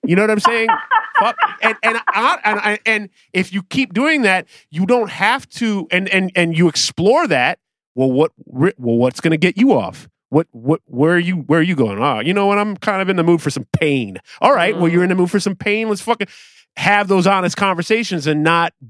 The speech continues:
Speaker 1: get your emotions all wrapped up in your genitals.
Speaker 3: Yeah.
Speaker 1: Then I think that's kind of like a s-, that's kind of a key to Narnia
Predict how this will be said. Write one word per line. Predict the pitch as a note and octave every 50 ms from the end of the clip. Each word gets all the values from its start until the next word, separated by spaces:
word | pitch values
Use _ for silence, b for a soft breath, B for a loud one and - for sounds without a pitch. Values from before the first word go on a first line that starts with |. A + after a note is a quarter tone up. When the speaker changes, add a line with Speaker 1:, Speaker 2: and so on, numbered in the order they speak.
| - _ _ _ _ _ _ B2+ B2 -
Speaker 1:
get | E3+ F3 E3 D#3
your | D3+ D3
emotions | C3+ B2+ C3 C#3+ E3+ G3 - - D#3+ C3+ B2+
all | C#3 B2+ B2
wrapped | A#2 C3+ C#3+ C#3 - - -
up | C#3 - -
in | C#3+ B2
your | A2+ A2
genitals. | A2 - C#3 D#3+ G3 F3 - - A#2 G2 F#2+ G2+ - - - - _ -
Speaker 3:
Yeah. | F3+ D#3+ D3 B2 A#2+ C#3 -
Speaker 1:
Then | A#2+ B2+ E3 F3 F3 E3+ E3+ E3 E3+ E3 D#3 _
I | - E3 D#3+
think | - - A3 A#3 - _ -
that's | F#3 E3+ E3 - -
kind | - - F#3+ F#3+ F3 D#3+
of | C#3+ C3+
like | D3 C#3 C#3 -
a |
s-, | B2 - - - - - _ _ -
that's | C3+ - - -
kind | - G3 G3+ G#3 G3
of | F3 D3+
a | C#3+ C3 - _
key | - - F3+ D#3+
to | C#3 B2
Narnia | B2 D3 G3 G#3+ G#3 F#3 D#3+ C#3+ C3 B2+ B2 B2 A2+